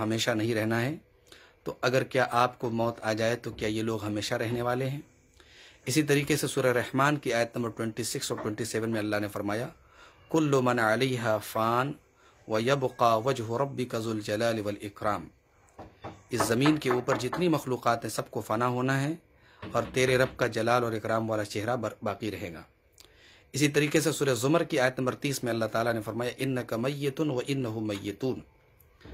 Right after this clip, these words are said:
بے شک آپ کو موت آنی ہے اور ان لوگوں کو بھی مرنا ہے۔ تو صحابہ کرام نے آپ صلی اللہ علیہ وسلم کی وفات کے بعد آپ کو غسل دیا، آپ کو کفنایا، آپ کو دفنایا۔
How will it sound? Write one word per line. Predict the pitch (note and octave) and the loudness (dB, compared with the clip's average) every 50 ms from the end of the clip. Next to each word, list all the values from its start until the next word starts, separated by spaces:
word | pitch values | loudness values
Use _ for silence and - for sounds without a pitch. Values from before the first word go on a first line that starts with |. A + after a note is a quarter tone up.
| - - - | -14 -6 -2
بے | - A#2 | 0 2
شک | A#2 - C3+ - - | 2 2 2 4 2
آپ | A#2+ A#2 - | 2 2 2
کو | - A#2 | -2 -2
موت | G#2+ G#2+ A#2 A#2 - A#2 | 0 0 0 0 2 0
آنی | A2+ A#2 C3 B2+ | 0 2 2 0
ہے | C3+ D3 | 0 0
اور | C#3 B2 A#2 | 0 0 -2
ان | B2 A#2 | -2 -2
لوگوں | A2+ A2+ G#2+ G#2 G#2 | -4 -4 -4 -4 -4
کو | - A2+ | -6 -6
بھی | A#2+ C#3 | -6 -4
مرنا | C3 A2+ G#2+ G#2 G2+ F#2 F#2 F2+ | -2 -2 -2 -2 -4 -6 -8 -8
ہے۔ | F2 F2 - _ _ _ _ _ _ - - - - - - - - _ _ - | -12 -14 -20 _ _ _ _ _ _ -20 -20 -20 -20 -20 -20 -20 -20 _ _ -8
تو | - A#2 | -6 -4
صحابہ | - - A#2 G#2+ A#2+ A#2+ A#2+ A#2+ A2+ A2 | -2 0 0 2 4 4 4 2 0 2
کرام | A#2+ A2+ A2+ A#2+ B2 B2 | 0 2 2 2 2 2
نے | B2 C3 C3+ B2 | 0 -2 -2 -2
آپ | - A2+ A2+ A2 - | 0 0 0 0 0
صلی | - A#2+ | -2 -4
اللہ | A2 A2 | -2 -4
علیہ | G#2 | -4
وسلم | - A2 G#2+ | -4 -6 -8
کی | G#2 - | -6 -4
وفات | G#2 G2+ G2 - G#2 G2+ - | -4 -4 -2 -2 -4 -4 -4
کے | - G#2+ | -6 -6
بعد | G2+ G2 G#2+ A2+ A2+ G#2+ | -2 0 0 0 0 0
آپ | G2+ G2 - | -2 -4 -4
کو | - F#2 | -6 -8
غسل | F2+ G2 A2+ A2+ - - B2 A#2 A#2 | -6 -6 -6 -6 -6 -4 -4 -6 -4
دیا، | B2 A#2 A#2+ B2 A#2+ - | -4 -2 0 0 0 0
آپ | A2 G#2+ - - | 0 -4 -6 -6
کو | - G#2+ | -8 -8
کفنایا، | - - A2 G#2 - - G#2 G2+ G#2 A2 A2+ B2 B2 | -8 -6 -8 -8 -8 -6 -4 -2 0 2 2 2 2
آپ | A2+ G#2 G#2 - - | 2 0 -4 -6 -6
کو | - G#2 | -8 -8
دفنایا۔ | G2 G2 F#2+ - G#2+ G#2 G#2+ A2 A#2 A#2+ C3 | -8 -8 -8 -6 -4 -2 0 0 0 0 -2